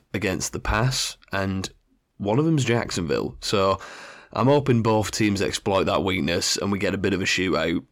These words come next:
Matchup is a very juicy one for Kirk. Um, the usage has been there, so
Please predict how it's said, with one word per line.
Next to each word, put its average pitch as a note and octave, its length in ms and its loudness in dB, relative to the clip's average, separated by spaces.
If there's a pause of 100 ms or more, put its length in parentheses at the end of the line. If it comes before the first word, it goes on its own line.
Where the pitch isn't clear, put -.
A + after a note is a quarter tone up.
(180)
Matchup A2 640 0 (100)
is G#2 160 -2
a F#2+ 140 -2
very G2 440 2
juicy F#2+ 380 -2
one F2+ 200 0
for - 120 -14
Kirk. E2+ 580 -2
Um, E2 380 -2
the G2 100 -2
usage G2 420 0
has F#2 140 -4
been F#2+ 280 -2
there, F2+ 340 -2 (280)
so F2 560 0